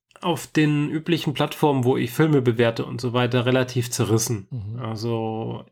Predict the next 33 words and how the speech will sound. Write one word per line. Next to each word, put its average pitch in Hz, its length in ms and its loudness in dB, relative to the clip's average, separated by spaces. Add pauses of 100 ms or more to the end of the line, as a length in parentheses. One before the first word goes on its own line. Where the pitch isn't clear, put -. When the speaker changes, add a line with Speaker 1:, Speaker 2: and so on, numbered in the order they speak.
Speaker 1:
er 120 120 -2
hat 113 120 -2
von 135 220 2
mir 139 180 4
drei 127 300 2
Sterne 135 400 2
gekriegt 135 480 0
und 131 140 -4
damit 123 260 2
schon 120 240 2
mehr 127 300 4
als 123 280 -2
im 123 140 0
Schnitt, 147 340 -2
nämlich 120 280 -2
zweieinhalb 104 680 0 (160)
Speaker 2:
Ah, 135 120 0
ja. 107 220 0 (600)
Speaker 1:
von 110 260 -2
fünf. 107 600 -2 (300)
Speaker 2:
Mhm. 117 360 -10 (160)
Speaker 1:
Er 139 300 -2
hat 135 140 -2
sehr 156 180 4
viel 143 180 2
Pathos, 175 680 2
sehr 143 460 0
unrealistische, 156 1200 2
unsympathische 160 1300 0
Charaktere, 156 1080 2
die 143 260 -2
auch 143 120 2
noch 135 320 0